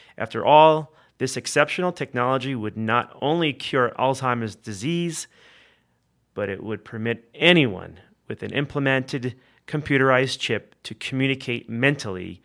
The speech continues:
with computers worldwide. The U S government soon realized the i-, intricacies of this technology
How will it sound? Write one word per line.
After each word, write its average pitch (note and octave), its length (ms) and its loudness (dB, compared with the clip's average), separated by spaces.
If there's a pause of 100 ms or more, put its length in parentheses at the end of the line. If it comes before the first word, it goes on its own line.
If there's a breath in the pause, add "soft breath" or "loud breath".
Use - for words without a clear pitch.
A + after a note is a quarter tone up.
(340 soft breath)
with - 180 -10
computers A2 640 -6
worldwide. - 1000 -8 (1300 soft breath)
The G#2+ 80 -12
U A#2+ 160 0
S D3 100 2
government C3+ 400 2
soon C#3+ 300 -2
realized B2+ 560 4
the G#2+ 420 -8
i-, - 40 -20 (200)
intricacies A#2 760 -6
of G#2+ 160 -8
this G#2+ 100 -8
technology G#2 760 -6